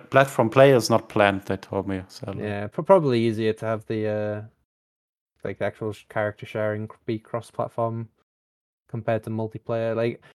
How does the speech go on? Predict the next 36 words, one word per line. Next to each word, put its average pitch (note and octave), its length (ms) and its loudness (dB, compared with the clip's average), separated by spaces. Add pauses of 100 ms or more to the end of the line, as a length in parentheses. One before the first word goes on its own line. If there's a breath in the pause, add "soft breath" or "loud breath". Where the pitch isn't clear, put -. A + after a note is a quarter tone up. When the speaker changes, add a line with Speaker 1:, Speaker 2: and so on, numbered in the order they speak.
(260)
Speaker 2:
I C#3+ 80 4
definitely D3+ 380 2
wish A2 360 0 (140)
m-, B2+ 260 -4
more A2 280 2
of G#2+ 80 -2
the A2 80 -2
game, G#2+ 500 -6
more A2+ 200 -4
games A2 240 -2
would, G#2+ 140 -8
like, G#2 240 -4 (220)
have G#2+ 260 -2 (320)
cross-platform G#2+ 640 -4
play. A#2 540 -4 (2250)
Or, A#2 140 4
like, B2 220 0
at C#3 120 2
a D3 60 2
bet, C3 160 4
like, A#2 280 -2 (840)
some F3+ 460 -2
end C3 200 0
up A#2+ 60 -2
having, A#2+ 180 -2
like, A2+ 180 -6 (340)
cross-save, A#2 880 -6
but G2 140 -6
it's G#2 160 -8
not - 180 -10
that G#2+ 260 -2
likely. A#2 420 -4
But A2+ 160 -4
yeah, G#2 140 0
like, G#2+ 140 -4
cross-platform, A#2+ 760 -2